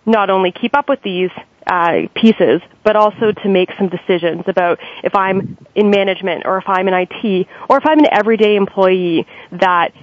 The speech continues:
is gonna get the latest tablet or the latest smartphone and wanna be able to use it.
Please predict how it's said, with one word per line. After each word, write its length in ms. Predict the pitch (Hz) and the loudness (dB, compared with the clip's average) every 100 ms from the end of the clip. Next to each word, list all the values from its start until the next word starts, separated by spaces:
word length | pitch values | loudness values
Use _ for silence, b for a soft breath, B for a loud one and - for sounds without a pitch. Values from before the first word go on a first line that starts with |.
| B | B
is 100 | 202 - | -4 0
gonna 180 | 208 | 0
get 120 | 190 175 | 0 -2
the 80 | |
latest 320 | 180 185 180 - | 0 0 -2 -6
tablet 600 | - 202 185 - 143 107 | -6 0 0 -2 -4 -2
or 140 | - 185 | 0 2
the 100 | 185 | 4
latest 320 | 180 180 175 - - | 4 2 -2 -6 -4
smartphone 460 | 208 175 - 185 170 | 0 0 2 2 2
and 100 | 175 | 4
wanna 180 | 175 175 | 2 4
be 100 | 180 | 2
able 120 | 175 | 2
to 80 | 185 | 0
use 180 | 185 185 | 0 2
it. 180 | 247 | 0